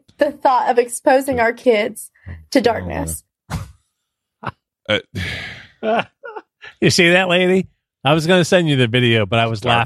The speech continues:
Speaker 3: laughing when I was watching it. She's very upset at the Hocus Pocus, which evidently is making a, a comeback this year 'cause Melissa watched it the
Speaker 2: Well,
Speaker 3: other
Speaker 2: there's
Speaker 3: day.
Speaker 2: a, there's a two. There's a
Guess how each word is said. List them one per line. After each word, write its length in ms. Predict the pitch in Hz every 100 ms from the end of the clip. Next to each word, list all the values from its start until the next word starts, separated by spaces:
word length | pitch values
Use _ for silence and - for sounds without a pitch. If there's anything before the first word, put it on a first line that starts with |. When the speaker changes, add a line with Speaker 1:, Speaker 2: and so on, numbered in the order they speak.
| 123 110
Speaker 3:
laughing 60 |
when 80 | 104
I 80 | 98
was 120 | 90
watching 340 | 107 107 104 95
it. 80 |
She's 180 | - 113
very 300 | 92 160 175
upset 300 | 143 - 135
at 100 | 120
the 80 | 101
Hocus 300 | 135 113 104
Pocus, 580 | - 113 - - - - _ _ _ _ _ _
which 180 | 107 -
evidently 500 | 120 117 123 120 113
is 180 | 104 95
making 340 | 113 98 101
a, 200 | 95 95 95
a 100 | 92
comeback 520 | 156 214 127 104 -
this 180 | 95 -
year 140 | 95
'cause 160 | 101 90
Melissa 380 | 104 160 - 104
watched 320 | 101 95 98
it 80 | 87
the 60 |
Speaker 2:
Well, 60 | 107
Speaker 3:
other 160 | 113 107
Speaker 2:
there's 40 |
Speaker 3:
day. 280 | 107 98 -
Speaker 2:
a, 40 | -
there's 220 | 98 92
a 100 | 82
two. 420 | - 143 160 92
There's 220 | 82 85
a 200 | 87 80